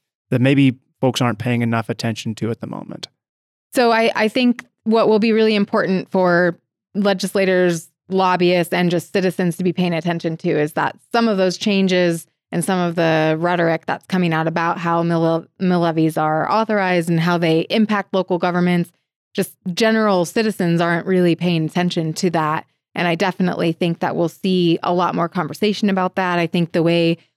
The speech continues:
Speaker 2: local governments are able to engage and put something out to their voters, some of that we might see some changes. It's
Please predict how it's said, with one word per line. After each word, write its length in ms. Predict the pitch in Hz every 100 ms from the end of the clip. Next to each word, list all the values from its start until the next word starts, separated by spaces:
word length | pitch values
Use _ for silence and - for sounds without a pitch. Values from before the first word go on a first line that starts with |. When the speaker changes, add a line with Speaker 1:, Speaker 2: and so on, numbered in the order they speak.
| _
Speaker 2:
local 240 | 196 190 175
governments 480 | 175 170 170 165 170
are 280 | 160 160 -
able 400 | 233 208 196 190
to 560 | - 214 196 185 170 - _
engage 520 | - 180 190 185 180 175
and 160 | 165
put 180 | - -
something 320 | 208 196 190
out 260 | 180 175 -
to 380 | 208 190 185 175 _ _
their 220 | 185 175
voters, 640 | 170 170 170 170 165 165 - _ _ -
some 180 | 214 202
of 120 | 180
that 220 | 170 - -
we 160 | 175
might 280 | 165 160 -
see 180 | - 190
some 240 | - 190
changes. 480 | 190 196 190 190 185
It's 160 | 165